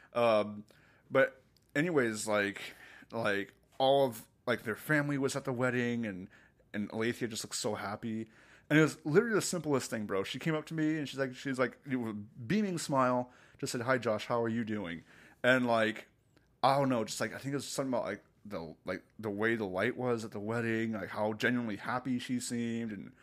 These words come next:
she just looked so beautiful in that, in that bridesmaid's dress. When I was like, "Oh, snap!" That snap, crackle, and also pop. Like, <laughs> there, there, there's some,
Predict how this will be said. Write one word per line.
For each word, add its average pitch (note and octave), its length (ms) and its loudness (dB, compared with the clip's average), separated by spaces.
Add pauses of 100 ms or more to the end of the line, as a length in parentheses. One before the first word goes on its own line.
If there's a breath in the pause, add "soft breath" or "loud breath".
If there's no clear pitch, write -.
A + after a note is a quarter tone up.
(240 soft breath)
she - 120 -6
just C#3 60 -8
looked C#3+ 120 -10
so F3 120 0
beautiful C3+ 400 2
in B2 80 -4
that, G#2 200 -8
in A#2+ 120 -4
that G#2 220 -2
bridesmaid's B2+ 600 0
dress. C#3 500 -2 (460 soft breath)
When A#2 120 0
I B2+ 60 6
was C3 140 4
like, A2 280 0 (240)
"Oh, A#4+ 360 12
snap!" C5+ 920 6 (920 soft breath)
That D3 200 2 (180)
snap, A4+ 360 0
crackle, G#4 400 6
and C5 260 2
also D3+ 360 4
pop. D#2+ 380 -2 (260 loud breath)
Like, C3 280 6 (100)
<laughs> - 100 -4
there, A#3+ 260 8
there, A3+ 220 8
there's A3+ 280 8
some, - 300 10